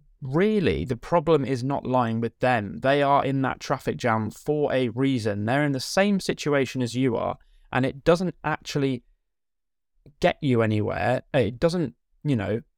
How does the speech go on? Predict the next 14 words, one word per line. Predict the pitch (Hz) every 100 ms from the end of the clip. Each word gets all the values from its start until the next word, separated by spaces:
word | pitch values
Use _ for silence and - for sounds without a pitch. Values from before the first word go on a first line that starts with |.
| _ _ _
improve | 151 139 - 170 185 131
your | 135
circumstances | 131 147 139 139 117 113 98 - 98 101 -
to | 120
get | 127 -
angry | 151 156 143 127
or | 87
to | 117
get | 113 - -
frustrated | 113 101 - 139 135 - 101 92 _ _ -
with | 123 -
those | 110 107 101
other | - 107
people. | - 117 113 - -